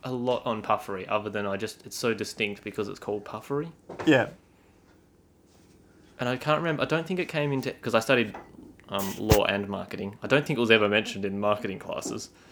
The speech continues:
Speaker 1: I think it was just the law classes.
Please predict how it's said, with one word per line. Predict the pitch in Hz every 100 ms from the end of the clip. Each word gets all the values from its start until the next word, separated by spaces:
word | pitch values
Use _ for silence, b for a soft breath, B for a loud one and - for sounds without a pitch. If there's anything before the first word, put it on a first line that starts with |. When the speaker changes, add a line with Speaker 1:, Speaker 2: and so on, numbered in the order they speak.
| b - -
Speaker 1:
I | 180 - 339
think | - 117
it | -
was | 98
just | 110 98
the | -
law | 95 101
classes. | 101 98 92 - - 143 -